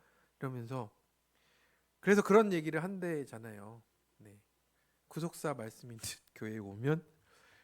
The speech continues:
고난이 생긴다 <laughs> 그런 얘기를. 그래서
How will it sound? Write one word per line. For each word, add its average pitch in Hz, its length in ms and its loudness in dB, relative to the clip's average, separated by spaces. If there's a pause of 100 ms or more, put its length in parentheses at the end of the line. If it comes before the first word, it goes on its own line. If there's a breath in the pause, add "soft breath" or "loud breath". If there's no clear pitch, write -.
(100)
고난이 156 380 0
생긴다 208 360 8
<laughs> - 360 -6
그런 180 240 6
얘기를. - 380 -4 (2000 loud breath)
그래서 156 520 4